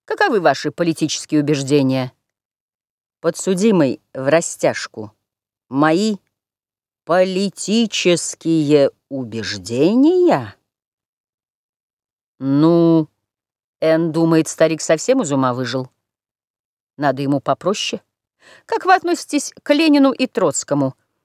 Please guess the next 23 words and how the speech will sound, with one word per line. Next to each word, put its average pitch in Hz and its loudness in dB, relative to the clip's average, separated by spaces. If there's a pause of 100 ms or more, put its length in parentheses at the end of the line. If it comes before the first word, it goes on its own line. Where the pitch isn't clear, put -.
(380)
Подсудимый 233 2
молчит. 233 -2
Мы 190 -4
уже 196 0
думаем, 190 2
опять 202 -4
не 160 -2
понял 143 0
или, 151 -2
может 131 -8
быть, 143 -6
глухой. 214 -2 (720)
И 214 -4
вдруг 240 2
с - -10
совершенным 294 2
равнодушием: 196 0 (720)
«К 208 -4
Ленину 202 2 (380)
и 196 -6 (180)
Троцкому?» 196 -2 (1600)
Не 123 -6
слыхал. 135 -4